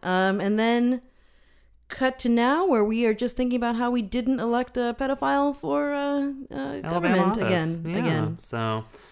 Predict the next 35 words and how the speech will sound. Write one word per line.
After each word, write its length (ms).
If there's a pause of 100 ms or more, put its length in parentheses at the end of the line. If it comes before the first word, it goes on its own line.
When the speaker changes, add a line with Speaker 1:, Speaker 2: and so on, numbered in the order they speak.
(340)
Speaker 2:
uh, 280
so 180
really, 320
that 200
puts, 260
you 40
know, 200
like, 260
uh, 240
Armie 220
Hammer 180
think 220
pieces 280
into 140
perspective. 800 (180)
<laughs> 180
The 80
theme 240
of 40
this 160
week's 120
episode 280
is 80
perspective. 580 (340)
Speaker 1:
<laughs> 200 (260)
Speaker 2:
Um, 880
at 60
the 80
end 100
of 60
the 60
day, 40
Armie 260
Hammer 440
is, 420